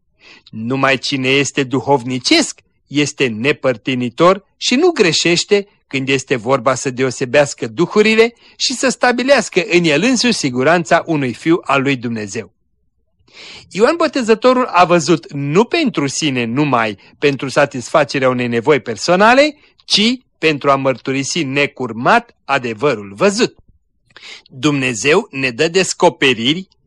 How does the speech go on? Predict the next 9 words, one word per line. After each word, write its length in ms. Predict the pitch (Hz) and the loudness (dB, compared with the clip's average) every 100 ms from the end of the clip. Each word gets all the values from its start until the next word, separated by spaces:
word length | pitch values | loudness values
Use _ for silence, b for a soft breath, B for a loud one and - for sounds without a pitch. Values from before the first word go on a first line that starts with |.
| _ | _
numai 420 | - 139 196 233 226 | -12 -4 -2 0 0
ca 140 | 180 | -2
să 160 | 170 170 | 0 2
le 120 | 156 | 2
mărturisim 800 | 139 131 - 135 123 - 233 226 | 2 0 0 -4 -2 -2 -2 -2
acolo 420 | 131 127 180 160 | -2 2 4 4
unde 280 | 143 127 117 | 4 2 0
este 320 | 135 131 147 | -2 -2 -2
nevoie 580 | 123 113 104 104 147 | 0 -2 -4 -4 -2